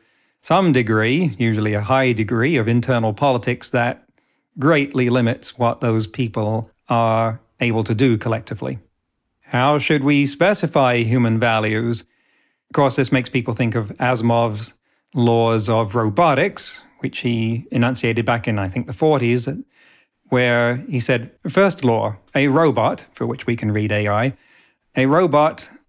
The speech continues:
must not harm a human being or through inaction allow a human being to come to harm.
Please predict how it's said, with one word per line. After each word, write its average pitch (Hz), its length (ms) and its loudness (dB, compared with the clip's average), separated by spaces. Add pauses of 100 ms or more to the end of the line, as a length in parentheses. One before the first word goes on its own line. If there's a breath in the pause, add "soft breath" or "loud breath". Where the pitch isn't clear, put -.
must 135 260 0
not 123 240 0
harm 165 320 2
a 117 100 2
human 113 300 2
being 170 420 0
or 147 220 2
through 156 240 2
inaction 165 540 0
allow 139 260 2
a 123 60 0
human 120 280 2
being 110 340 -2
to 113 120 -8
come 107 220 -6
to 117 100 -4
harm. 123 280 2